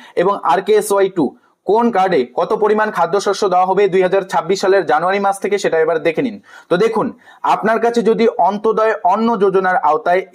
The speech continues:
এওয়াই ক্যাটাগরির কার্ড থাকে, তাহলে কত পরিমাণ চাল, আটা পাবেন। আগে আপনারা পরিবার পিছু একুশ কেজি চাল পেতেন, তো এবার কত কেজি করে চাল পাবেন সেটা দেখুন। তো on screen দেখতেই পাচ্ছেন, আপনার কাছে এওয়াই ক্যাটাগরির কার্ড থাকলে চাল পাবেন পনেরো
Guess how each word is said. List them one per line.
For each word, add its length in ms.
এওয়াই 400
ক্যাটাগরির 520
কার্ড 160
থাকে, 200
তাহলে 220
কত 120
পরিমাণ 300
চাল, 160
আটা 220
পাবেন। 200
আগে 120
আপনারা 320
পরিবার 340
পিছু 200
একুশ 280
কেজি 260
চাল 220
পেতেন, 240
তো 40
এবার 160
কত 140
কেজি 220
করে 200
চাল 180
পাবেন 240
সেটা 220
দেখুন। 220
তো 60
on 60
screen 260
দেখতেই 260
পাচ্ছেন, 320
আপনার 260
কাছে 160
এওয়াই 300
ক্যাটাগরির 440
কার্ড 220
থাকলে 220
চাল 160
পাবেন 220
পনেরো 280